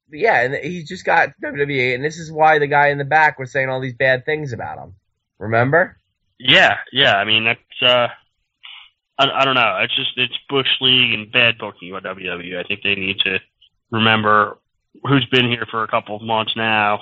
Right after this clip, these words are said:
Speaker 2: and who hasn't.
Speaker 1: Yeah,
Speaker 2: And
Speaker 1: man,
Speaker 2: that's
Speaker 1: you
Speaker 2: the
Speaker 1: gotta,
Speaker 2: boss.
Speaker 1: why would they? Yeah, don't be mean to the boss, you know? But, um, I don't know. They're, they're all J-Brons. They should leave Sasha Banks alone. I love Sasha Banks.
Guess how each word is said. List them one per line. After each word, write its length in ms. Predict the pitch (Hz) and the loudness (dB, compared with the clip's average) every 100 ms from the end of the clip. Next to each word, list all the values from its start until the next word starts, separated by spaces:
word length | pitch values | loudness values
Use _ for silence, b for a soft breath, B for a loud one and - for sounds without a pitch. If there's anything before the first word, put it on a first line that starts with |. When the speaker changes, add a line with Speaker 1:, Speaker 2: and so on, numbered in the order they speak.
| - _ _ _ _ | -8 _ _ _ _
Speaker 2:
and 500 | 113 110 104 101 98 - - | -2 0 0 -2 -6 -8 -6
who 160 | - 107 | -4 -2
hasn't. 420 | 95 92 - - - _ _ _ _ | -2 -4 -6 -12 -16 _ _ _ _
Speaker 1:
Yeah, 160 | 370 370 | -4 -2
Speaker 2:
And 80 | 104 | 2
Speaker 1:
man, 160 | 104 | 2
Speaker 2:
that's 100 | 143 | 2
Speaker 1:
you 80 | 175 | -2
Speaker 2:
the 60 | 226 | -2
Speaker 1:
gotta, 140 | 240 | 0
Speaker 2:
boss. 280 | 208 180 180 _ _ _ _ | 0 -2 -6 _ _ _ _
Speaker 1:
why 200 | 156 202 | -2 0
would 140 | 233 | 2
they? 160 | 220 185 | 0 -2
Yeah, 240 | 240 226 156 | 0 0 0
don't 160 | 175 | -2
be 140 | 214 180 | -4 -6
mean 240 | 151 139 | -4 -2
to 60 | 120 | -2
the 80 | |
boss, 580 | 101 101 101 131 - - _ _ _ _ - | 0 2 2 2 -4 -14 _ _ _ _ -6
you 140 | 135 | 0
know? 300 | 139 165 233 _ _ _ _ - | 2 2 0 _ _ _ _ 0
But, 220 | 117 113 | 2 4
um, 480 | 110 107 104 104 107 _ _ _ _ | 4 2 -2 -8 -12 _ _ _ _
I 140 | 113 123 | 0 2
don't 120 | 104 | 2
know. 220 | 95 95 | -2 -4
They're, 220 | 107 127 135 | -2 -4 -2
they're 180 | 165 151 | -2 2
all 120 | 139 | 2
J-Brons. 640 | 123 107 101 98 98 95 127 | 2 0 0 -4 -6 -8 -6
They 140 | 120 | -6
should 200 | 117 127 | -6 -8
leave 160 | 127 117 | -6 0
Sasha 320 | 120 110 110 | 0 0 0
Banks 280 | 104 98 98 | -2 -2 -6
alone. 340 | 90 87 85 | -8 -8 -6
I 120 | 87 | -4
love 180 | 101 95 | -2 -2
Sasha 340 | 95 92 92 | -2 -2 -4
Banks. 480 | 90 85 85 92 - | -8 -8 -8 -12 -20